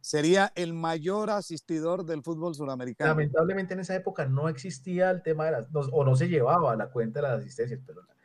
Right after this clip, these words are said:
Speaker 2: la cantidad de delanteros que sacó goleadores Willington, y,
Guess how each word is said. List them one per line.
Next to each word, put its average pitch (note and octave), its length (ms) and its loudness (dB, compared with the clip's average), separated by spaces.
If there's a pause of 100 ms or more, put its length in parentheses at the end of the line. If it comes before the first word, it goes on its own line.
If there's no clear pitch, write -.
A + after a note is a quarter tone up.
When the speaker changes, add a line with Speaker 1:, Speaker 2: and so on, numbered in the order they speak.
(320)
Speaker 2:
la - 140 -10
cantidad F#2+ 500 -2
de E3 80 8
delanteros A#2 540 4
que - 80 -4
sacó G2+ 260 -4
goleadores B2 640 2
Willington, C3 400 4
y, - 120 -4